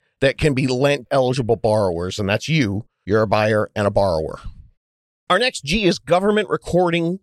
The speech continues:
charges. Government recording charges. They are fees assessed by state and local government agencies for legally recording your deed. Once again, one of those things you're gonna see on your G F E and your closing statements and all that stuff. It's mortgage and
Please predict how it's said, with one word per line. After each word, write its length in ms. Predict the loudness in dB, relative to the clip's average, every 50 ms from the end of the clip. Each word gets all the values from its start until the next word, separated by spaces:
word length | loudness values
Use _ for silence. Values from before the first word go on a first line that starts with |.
| _
charges. 600 | -4 -2 0 2 2 2 0 0 -2 -4 -6 -6
Government 420 | -2 -2 -2 0 2 0 0 0 -2
recording 460 | -6 -4 0 0 0 2 0 -2 -2
charges. 600 | -2 0 0 0 0 -2 -4 -6 -8 -10 -10 -14 -20 _ _ _ _ -2
They 300 | 2 2 4 4 4 2
are 200 | 2 0 0 -2
fees 380 | -4 -4 -4 -4 -2 -4 -4
assessed 440 | -6 -6 -2 -2 0 0 -2 -2 -2
by 100 | -2 -2
state 280 | -2 -2 -2 -2 -2 0
and 80 | 0
local 220 | 0 0 0 -2 0
government 380 | 0 0 0 0 0 0 0
agencies 540 | 0 0 -4 -6 -10 -8 -4 -4 -4 -4 -4
for 160 | -2 -2 0
legally 580 | 0 2 2 2 2 2 2 0 2 2 0 0
recording 520 | -2 -4 -6 -2 0 0 2 2 2 0 0
your 100 | 0 -2
deed. 360 | -2 -2 -2 -2 -2 0 0
Once 240 | 0 0 0 0 -2
again, 300 | 0 0 2 2 2 2
one 140 | 0 0
of 60 | 0 0
those 160 | 0 -2 -2
things 280 | -2 -2 0 0 -2
you're 100 | -2 -2
gonna 160 | -2 -2 -2 -2
see 360 | -4 -4 -2 0 0 -2 -4 _ _ _ -4
on 120 | -2 0
your 120 | 0 -2 -4
G 280 | -4 -2 -2 0 0
F 160 | 0 0 -2
E 180 | -4 -2 0 0
and 60 | 0
your 80 | -2 -4
closing 400 | -2 -2 -2 -2 0 -2 -6 -6
statements 400 | -4 -2 -2 0 0 -2 -4 -2
and 100 | 0 0
all 120 | 2 2
that 180 | 2 0 -2 -2
stuff. 240 | 0 0 0 0 -2
It's 140 | -4 -2
mortgage 500 | 0 2 2 2 2 0 -2 -2 -4 -8 -14 -18 _ _ _ _ _
and 300 | 0 0 2 0 0